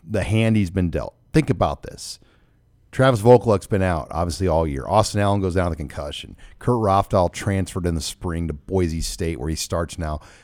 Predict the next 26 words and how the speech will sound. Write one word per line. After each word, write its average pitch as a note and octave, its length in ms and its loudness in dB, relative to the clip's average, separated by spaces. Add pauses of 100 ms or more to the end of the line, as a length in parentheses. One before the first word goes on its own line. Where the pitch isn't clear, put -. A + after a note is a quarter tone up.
(140)
Thomas A#2 320 0
Fidone, G2+ 640 2 (240)
who - 120 -6
basically G#2+ 360 2
played A2 240 2
an G2 80 0
impact G2 500 4
on, F2 240 0 (340)
on, F2+ 680 -2
on, F#2 240 -2
um, D#2 460 -4 (400)
Rafdal G2 400 0
transferring, A2+ 560 0
got F2 240 0
hurt F2+ 180 -2
in C2+ 80 -12
the D2+ 80 -10
spring. A#1+ 400 -10 (420)
So - 140 -2
you A2+ 140 8
had A2 80 8
all B2+ 180 10
that B2 180 8
happen G#2 400 2
on F2+ 160 2
Saturday. G#2 600 2